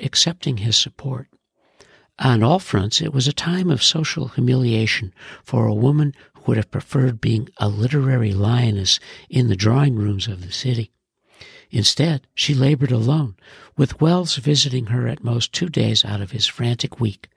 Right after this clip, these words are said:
Ultimately, this arrangement fostered much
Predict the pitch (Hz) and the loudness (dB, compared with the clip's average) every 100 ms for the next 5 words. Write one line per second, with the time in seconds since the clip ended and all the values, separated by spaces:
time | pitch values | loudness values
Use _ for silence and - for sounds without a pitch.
0 | _ _ - - _ - 165 - 143 - | _ _ -20 -20 _ 0 0 2 0 0
1 | 110 113 110 131 127 113 110 107 110 104 | -2 0 2 2 2 0 0 -2 -6 -8
2 | - 110 107 - 104 101 - _ - 117 | -8 -4 -4 -4 -6 -12 -18 _ -2 0
3 | 135 - | 0 -2